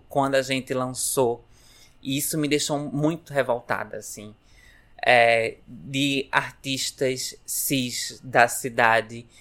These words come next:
virem dizer, "Ah, mas é assim que acontece. Essa seletiva do, do fig, ela acontece, é assim mesmo, e não sei o quê."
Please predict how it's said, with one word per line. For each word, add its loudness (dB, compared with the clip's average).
virem 0
dizer, -2
"Ah, -2
mas -8
é -4
assim -6
que -14
acontece. -12
Essa 6
seletiva -4
do, -10
do -10
fig, -6
ela 4
acontece, -4
é -8
assim -10
mesmo, -6
e -6
não -4
sei -2
o -10
quê." -8